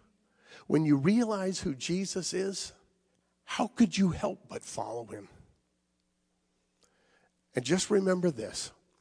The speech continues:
his ways are always perfect and perfectly good.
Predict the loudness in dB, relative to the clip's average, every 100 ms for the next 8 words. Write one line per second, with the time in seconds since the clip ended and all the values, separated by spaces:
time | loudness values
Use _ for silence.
0 | _ _ _ _ _ _ 0 0 2 4
1 | 6 2 -2 -8 -2 4 4 4 4 2
2 | 2 -4 -8 -16 -20 _ 2 2 0 -10
3 | -12 _ -16 -16 _ _ -12 -12 -12 _
4 | _ -2 0 0 -6 -8 -4 -4 -4 -8
5 | -8 -10